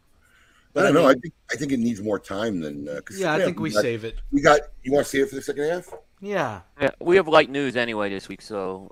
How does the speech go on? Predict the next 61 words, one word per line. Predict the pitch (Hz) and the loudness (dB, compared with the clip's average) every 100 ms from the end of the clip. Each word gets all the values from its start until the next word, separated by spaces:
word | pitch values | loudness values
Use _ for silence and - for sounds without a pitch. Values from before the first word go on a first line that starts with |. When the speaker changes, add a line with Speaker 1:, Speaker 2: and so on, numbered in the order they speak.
| - | -20
Speaker 4:
we | 101 | -20
could, | 98 - | -18 -18
the | |
second | 101 123 107 | -12 -8 -6
Speaker 1:
Uh, | |
Speaker 4:
half | 98 | -6
won't | 101 95 | -10 -12
be | 92 | -12
a | |
problem. | 85 98 80 _ _ _ | -8 -8 -8 _ _ _
Speaker 3:
Coop, | - 311 | 0 2
but | 175 | 2
do | 175 | -2
we | 214 285 | 0 2
ever | 320 | 2
have | 320 | 2
a | |
heavy | 247 240 233 | 2 0 -2
news | 240 247 247 | -2 -2 -4
week? | 247 269 - _ _ _ _ | -6 -8 -10 _ _ _ _
Speaker 4:
We | - 156 | -6 0
had, | 180 180 | 2 2
we've | 139 135 | -2 0
had | 143 196 - | 6 6 4
for | 127 | -4
several, | 440 151 160 139 | 0 2 2 2
but | 165 | 2
Speaker 2:
Sometimes. | 156 | 0
Speaker 4:
when, | 123 127 - - _ _ - - _ - | -2 -6 -8 -14 _ _ -20 -20 _ -4
when | 135 | -4
we | 127 143 | -2 -2
were | |
getting | 143 135 | 0 2
at | 127 | 0
P | 147 | -2
C | - 135 | -6 -2
A, | |
it | 120 | -2
was | 98 | -2
heavy. | 120 120 104 | 0 0 -2
But | 104 | -8
this | 165 - | -8 -6
is | 143 | -4
a | 135 | -6
ver-, | 104 127 139 | -4 -6 -4
like, | 127 139 - _ _ _ | -2 -4 -6 _ _ _
this | 143 233 - | 2 2 2
time | - 208 | -4 -4
of | 196 | -4
the | 165 | -6
year | 160 160 156 151 | -4 -2 0 -2
and, | 139 | -2
like, | 131 - _ 117 | -4 -6 _ -12
December | 120 107 - 127 127 110 | -10 -8 -4 -4 -4 -4
are | 98 - | -6 -8
always | 113 113 98 | -10 -10 -10
light | 98 101 | -8 -8
times | - 98 87 | -10 -16 -14
of | 87 | -16
the | |
year. | 76 - - | -14 -16 -20